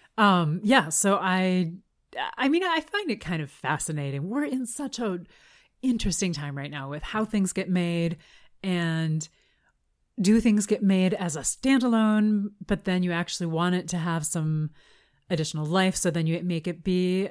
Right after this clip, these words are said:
a, you know, a trilogy instead, or it's, you know, a limited series,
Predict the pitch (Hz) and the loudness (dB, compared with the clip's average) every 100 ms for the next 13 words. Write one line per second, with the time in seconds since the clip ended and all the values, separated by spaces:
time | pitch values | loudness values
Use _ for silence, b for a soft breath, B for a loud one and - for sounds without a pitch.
0 | - 196 196 202 202 - _ _ _ _ | -6 -4 -2 -2 -2 -8 _ _ _ _
1 | _ _ 220 202 196 202 208 339 302 220 | _ _ -2 0 0 -2 0 0 2 2
2 | 294 320 - 370 220 156 151 B B B | 2 -2 0 2 2 0 -4 B B B
3 | B - 180 175 175 175 - - - 190 | B 0 2 4 4 2 2 0 0 0
4 | 170 165 165 165 180 151 - 208 247 277 | 0 0 0 -2 -8 -16 -10 0 2 4
5 | 285 240 320 277 208 185 | 2 2 2 6 6 4